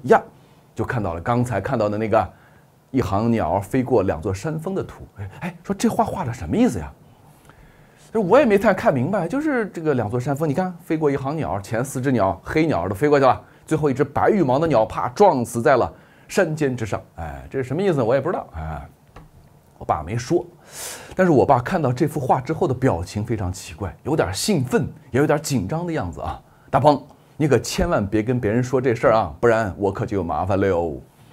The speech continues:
俩人说罢，哎，合上书装好之后，朝着教室走去。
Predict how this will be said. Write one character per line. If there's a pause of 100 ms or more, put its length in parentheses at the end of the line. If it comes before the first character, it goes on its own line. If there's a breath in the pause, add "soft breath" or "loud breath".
(460 loud breath)
俩
人
说
罢， (200)
哎，
合
上
书
装
好
之
后，
朝
着
教
室
走
去。